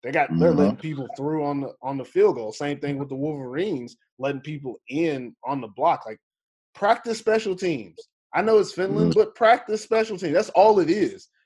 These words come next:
Speaker 1: Even if you look at, like, kickoff returns and stuff, now I'm getting even broader. Special teams
Speaker 2: <laughs>
Speaker 1: are avoided. People are giving up all kind of yards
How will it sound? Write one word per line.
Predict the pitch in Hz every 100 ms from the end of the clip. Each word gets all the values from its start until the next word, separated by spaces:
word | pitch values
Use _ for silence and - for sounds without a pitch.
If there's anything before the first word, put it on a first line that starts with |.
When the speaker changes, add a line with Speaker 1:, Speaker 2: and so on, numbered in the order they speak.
| _ -
Speaker 1:
Even | 214 220
if |
you | 185 190
look | 196
at, | 170
like, | 160 - -
kickoff | 185 180 175 170
returns | 156 156 185 165
and | 123
stuff, | - 117 101 _
now | 127 180
I'm | 160
getting | 151 135
even | 143 135 123 110
broader. | 117 151 165 113 110 _ _ _ -
Special | - 190 202 160
teams | 160 160 147
Speaker 2:
<laughs> | 131
Speaker 1:
are | 127 143 131
avoided. | 131 123 123 151 196 143 95 - _ _ -
People | 170 175 175
are | 151 139
giving | 117 160 156
up | 147 147 120
all | 143 156
kind | 165 160
of | 139
yards | 147 175 147 131 117